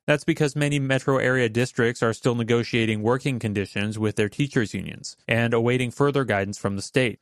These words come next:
The largest district, Portland Public Schools, said it would only reopen once educators and school staff have access to vaccines.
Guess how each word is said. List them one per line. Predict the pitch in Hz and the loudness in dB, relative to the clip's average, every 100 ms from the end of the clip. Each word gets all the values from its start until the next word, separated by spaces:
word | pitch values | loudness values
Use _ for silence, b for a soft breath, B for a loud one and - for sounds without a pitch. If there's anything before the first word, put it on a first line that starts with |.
| - | -2
The | 135 | 2
largest | 139 160 147 - | 4 2 -2 0
district, | 143 - 143 143 - | 0 2 -2 -2 -2
Portland | 147 123 123 | 0 0 0
Public | 139 143 135 | 0 0 -4
Schools, | - 117 104 120 - _ | -4 -2 0 -2 -4 _
said | - 123 120 | 0 2 2
it | - 127 | 0 0
would | 123 123 | 2 0
only | 123 143 151 135 | 0 0 0 0
reopen | 107 98 98 110 117 | 0 0 0 -2 -2
once | 107 110 - | 0 -2 -2
educators | 117 110 113 117 107 113 - | -2 -2 0 0 2 0 -2
and | 107 101 | -4 -6
school | - 120 110 | -4 -2 -2
staff | - 131 117 107 - | -2 0 2 0 0
have | 107 104 | 0 0
access | 101 95 104 98 | 0 -2 -6 -4
to | - | -4
vaccines. | 98 98 - - 131 98 - - | -2 -2 -6 -4 -2 -4 -8 -18